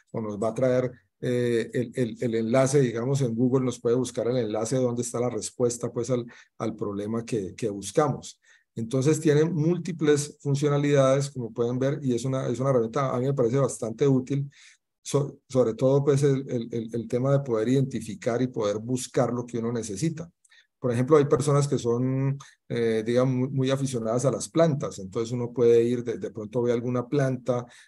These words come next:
eh, en, en la calle, en alguna, eh, en alguna parte vio una planta que le gustó, pues le toma con Google Lens, le puede tomar una foto y a él, él va, le va a identificar qué tipo de planta es y, y así uno ya, pues, va a saber de pronto dónde la puede,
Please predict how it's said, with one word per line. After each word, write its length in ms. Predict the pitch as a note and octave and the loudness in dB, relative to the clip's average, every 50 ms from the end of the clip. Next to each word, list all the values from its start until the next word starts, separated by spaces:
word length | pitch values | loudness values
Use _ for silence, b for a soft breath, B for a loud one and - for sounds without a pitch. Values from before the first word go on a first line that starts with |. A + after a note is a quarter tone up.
| B B - | B B -6
eh, 340 | A2+ A2 G#2 G#2 G2+ G2+ - | -4 -2 0 0 -2 -4 -4
en, 240 | A2+ A2+ G#2 G#2 - | -6 -6 -6 -6 -6
en 160 | - A#2 A2+ | -6 -4 -4
la 120 | G#2+ G#2 G2 - | -4 -4 -4 -2
calle, 420 | C3 B2 B2 B2 A#2 A2+ B2 A#2+ | -2 0 0 0 0 0 0 0
en 80 | A#2 A2+ | 0 -2
alguna, 580 | G#2+ G#2 G2+ G#2+ A2+ A#2 A#2+ A#2+ A#2+ A#2+ A#2 - B B B B - | -4 -6 -6 -6 -6 -4 -4 -4 -4 -6 -8 -10 B B B B -10
eh, 160 | A2 G#2+ - | -8 -8 -6
en 80 | B2 A2+ | -6 -4
alguna 340 | G#2 G#2 G#2+ A2 B2 B2+ B2 | -4 -4 -4 -2 -2 -2 0
parte 280 | - C3 B2+ B2+ C3+ | 0 0 0 2 2
vio 120 | B2+ B2 C3 | 2 4 4
una 160 | C3 C3 B2+ | 2 2 0
planta 300 | C3 C3+ B2+ B2+ C3+ C3+ | 0 0 0 0 0 -2
que 100 | C#3 D#3 | 0 2
le 120 | D3 D3 | 2 4
gustó, 440 | D3 D#3+ D3+ D#3 - D#3+ D3 D3+ D3+ | 4 2 0 2 4 4 4 4 4
pues 120 | - B2 G#2+ | 0 -2 -4
le 160 | G#2 G2+ - | -4 -6 -6
toma 560 | - A#2+ A#2 A#2 B2+ B2+ C3 C3+ C3 C3 B2+ | -4 -2 -2 0 2 2 2 2 2 0 -2
con 180 | - C3 A#2 A2+ | -4 -6 -4 -4
Google 320 | A2+ A#2+ A#2 C3+ C#3 C#3 | -2 -2 0 2 2 4
Lens, 240 | C#3+ C#3+ C#3 C3+ B2+ | 4 4 4 2 0
le 100 | C3 A#2+ | -2 -2
puede 180 | - - A2 A2 | -2 -2 -4 -4
tomar 260 | - C3 A#2+ A#2 A#2 | -2 -2 -2 -2 0
una 180 | C3 C#3 C#3+ C#3+ | 0 0 2 2
foto 460 | C#3+ D#3 C3+ C#3 - C#3+ C#3 C#3 B B B B B B | 4 2 2 2 0 -2 -4 -4 B B B B B B
y 120 | - B2 | -2 0
a 80 | A#2 A2+ | 2 2
él, 180 | A2+ A#2 B2+ B2+ - | 2 2 0 0 0
él 200 | C#3 C3 B2 A#2+ | 2 2 2 2
va, 80 | C#3 | 2
le 140 | C#3 C3+ C3+ | 4 4 4
va 80 | C3+ C3+ | 4 4
a 60 | C3+ | 6
identificar 680 | C#3 C#3 C#3 C#3 C#3 B2+ - A2 A2 - - B2 B2 - | 6 4 4 2 0 -2 -6 -8 -6 -4 -4 -4 -2 0
qué 140 | - C#3+ | 0 0
tipo 400 | C#3 C#3+ - D#3+ D3+ D#3+ D#3 C#3+ | 0 0 -2 -2 0 2 2 2
de 80 | B2+ A2+ | 2 2
planta 480 | - - B2 A#2 B2+ A#2+ D#3+ D#3+ E3 D3 | 0 -2 -2 -2 -2 -2 0 0 2 4
es 340 | C#3+ D3 D3 C#3+ - b b b b _ _ | 2 2 0 -2 -8 b b b b _ _
y, 320 | - A#2+ A#2 A2+ A#2 - A#2+ | -6 -4 -4 -2 -2 -2 0
y 60 | A#2+ | 0
así 180 | A2 A#2 B2 | 0 0 -2
uno 140 | A#2+ A#2 A#2+ | -2 -2 -2
ya, 240 | A#2 B2 B2 A#2+ A#2+ | 0 0 0 0 -2
pues, 160 | - C3 A#2+ A2+ | -2 -2 -2 -2
va 60 | A2 | -2
a 40 | A2 | -2
saber 280 | - A#2 A2+ A2+ A2 | 0 0 0 0 -2
de 120 | G#2+ A#2 A2+ | -2 -4 -4
pronto 280 | - A2+ A2 A2 B2 | -4 -6 -4 0 0
dónde 220 | A2+ A2 A2 A2+ A2 | 0 0 0 -2 -2
la 120 | G2+ F#2+ | -2 -4
puede, 500 | - G#2+ G#2 G2+ G#2 G#2+ A2 A2 A2 | -6 -6 -4 -4 -2 -2 -2 -2 -4